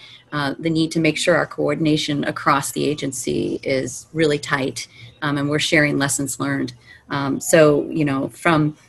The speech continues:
O G P to our, our public building service, we were all kind of working together to figure out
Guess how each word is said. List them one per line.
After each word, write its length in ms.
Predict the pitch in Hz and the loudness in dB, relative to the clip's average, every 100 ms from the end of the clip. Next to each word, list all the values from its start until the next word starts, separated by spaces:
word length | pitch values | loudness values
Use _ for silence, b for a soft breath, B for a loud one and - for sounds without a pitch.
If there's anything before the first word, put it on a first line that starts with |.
| b - - | b -6 2
O 120 | 180 | 4
G 180 | 175 165 | 4 -2
P 380 | - 247 220 214 | 0 2 2 -2
to 280 | - 170 | 0 2
our, 200 | 151 143 - | 2 0 -4
our 80 | 147 | -6
public 420 | - 185 170 - | -2 0 0 2
building 320 | 208 196 196 | 0 2 0
service, 520 | 180 180 165 165 170 | 2 2 4 2 0
we 80 | 156 | 0
were 140 | 151 - | 0 4
all 280 | 156 156 | 4 4
kind 200 | 156 160 | 0 -2
of 60 | 151 | -2
working 300 | 151 151 151 | -2 -2 -4
together 380 | 143 147 143 143 | -2 0 0 -2
to 80 | - | -2
figure 360 | - 143 147 | -2 0 0
out 280 | 139 143 - | 0 -2 -4